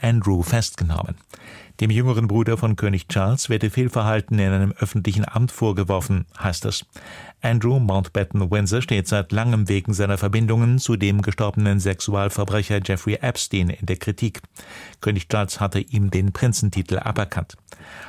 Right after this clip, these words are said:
Mountbatten Windsor hat zwar seine Kontakte zu Epstein bedauert,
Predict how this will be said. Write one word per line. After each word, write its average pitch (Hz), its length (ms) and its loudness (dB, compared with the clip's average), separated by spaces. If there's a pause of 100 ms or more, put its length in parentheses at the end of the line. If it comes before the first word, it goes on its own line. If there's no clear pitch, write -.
(200)
Mountbatten 113 500 0
Windsor 107 360 2
hat 131 160 0
zwar 107 260 -2
seine 98 300 0
Kontakte 117 480 -2
zu - 180 -4
Epstein 95 560 -2
bedauert, 98 560 0